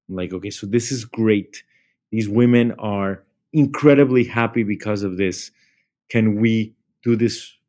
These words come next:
for more women and men? Can we do this for more people?" And so that really was, like, the, the moment I saw happy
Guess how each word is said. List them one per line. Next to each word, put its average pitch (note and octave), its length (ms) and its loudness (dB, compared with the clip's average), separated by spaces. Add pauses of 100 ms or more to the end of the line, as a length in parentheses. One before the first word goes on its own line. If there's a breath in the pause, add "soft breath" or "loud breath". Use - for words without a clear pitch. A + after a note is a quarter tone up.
(120)
for A#2+ 100 -4
more D3 160 -2
women F#2 380 -2 (260)
and A#2+ 220 -4
men? D#2 160 -8 (480)
Can A2 80 -4
we A2 80 0
do B2 120 0
this C3 140 -4
for A#2+ 220 -2
more C3 240 0
people?" G#2 420 -4 (960)
And G2+ 460 -6
so A2+ 220 -8
that B2+ 280 -2
really A#2+ 320 4
was, G2+ 840 -4 (840)
like, G#2 180 -10
the, A#2 140 0
the A2+ 140 -4
moment C#3 640 2
I G#2 140 -4
saw A2+ 320 -4
happy A2 560 -4